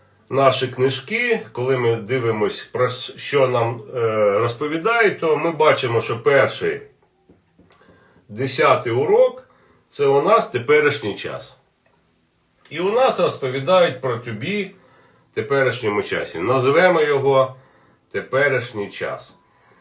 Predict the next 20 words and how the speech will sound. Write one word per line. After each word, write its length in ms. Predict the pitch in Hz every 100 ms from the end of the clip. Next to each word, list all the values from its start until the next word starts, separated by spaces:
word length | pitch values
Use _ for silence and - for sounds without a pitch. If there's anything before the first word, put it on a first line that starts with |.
| - _ _ _
Потім 380 | 214 269 220 185
у 40 |
нас 360 | 160 143 113 -
з 160 | 101 127
одинадцятого 1080 | 151 170 170 156 - 113 107 95 87 - _ - - _ _ _ _ _
по, 460 | 156 165 170 - - _ - - _
умовно, 760 | - 135 131 123 98 95 90 87 _ _ _ _ _ - _
вісімнадцятий 1080 | 113 139 160 160 196 247 - 202 - 175 170
розповідають 960 | 110 117 - 110 104 107 156 180 170 -
про 220 | 135 135
минулий 480 | 160 139 92 80 76
час. 440 | - 62 - - _ _ _ - _ _ _ _ _ _ _ _ _ _ -
А 140 | 151
потім 560 | - 180 143 131 113 104
з, 440 | 90 139 123 90 - _ _
умовно 500 | 131 135 135 120 113
скажемо, 580 | - 123 113 107 107 101
з 40 |
двадцять 460 | 95 123 117 123 120
п'ятого 800 | 185 247 - 185 170 175 165